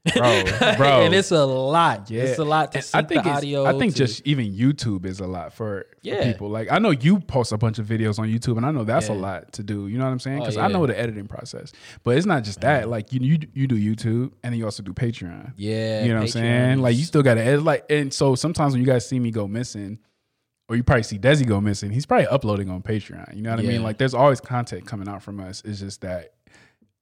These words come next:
Speaker 1: it's hard to do everything simultaneously at the same time.
Speaker 2: Yeah.
Speaker 1: You know what I mean? So
Speaker 2: It's work, man. It's the, it's, it's the, I wouldn't have it any other way, but I'm just saying.
Speaker 1: <laughs>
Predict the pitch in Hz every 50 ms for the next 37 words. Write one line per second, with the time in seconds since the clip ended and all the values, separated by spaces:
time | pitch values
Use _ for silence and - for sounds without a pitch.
0 | _ _ - 131 135 - - - 131 123 123 117 113 - - 110 110 117 - -
1 | 120 123 117 120 - 120 113 110 - 123 117 110 107 - 127 113 107 104 107 -
2 | 110 110 107 - - 110 110 - 107 - - 104 101 98 98 - 117 107 101 98
3 | 95 92 107 117 107 101 101 107 107 107 107 101 98 98 98 98 98 98 101 104
4 | 117 - - - 90 87 90 - - - 101 - - 113 107 123 147 143 - 110
5 | 101 101 104 107 107 107 - 110 107 - - - 110 110 - 127 123 - - -
6 | 87 127 120 - - - 101 101 101 98 - - 104 131 143 135 131 139 143 135
7 | 120 127 131 127 127 123 120 104 104 107 123 135 131 110 101 95 98 92 85 -
8 | - 98 107 95 90 - - - 127 120 98 85 80 95 _ _ _